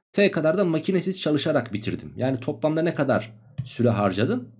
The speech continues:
Üç T. E, T'yi kaç bulmuştum? Üç bulmuştum. O zaman üç çarpı üçten cevabımız dokuz günde biter olacak sevgili gençler.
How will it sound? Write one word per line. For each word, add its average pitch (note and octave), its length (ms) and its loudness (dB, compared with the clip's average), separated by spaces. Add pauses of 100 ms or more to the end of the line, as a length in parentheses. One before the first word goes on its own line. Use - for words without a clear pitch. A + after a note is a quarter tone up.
(300)
Üç - 220 -4
T. D#2 220 -6
E, A2 120 -8
T'yi F3+ 260 4
kaç - 260 -2
bulmuştum? B2+ 460 -4 (100)
Üç - 240 -4
bulmuştum. F#2 380 -6
O B2+ 60 0
zaman C#3 200 -2
üç - 260 -8
çarpı G2+ 320 -4
üçten - 560 -8 (100)
cevabımız A#2 680 0
dokuz C#3+ 380 -2
günde E2+ 380 -2
biter A2 360 -4
olacak B2 540 -4 (300)
sevgili F#2 440 -4
gençler. - 500 -6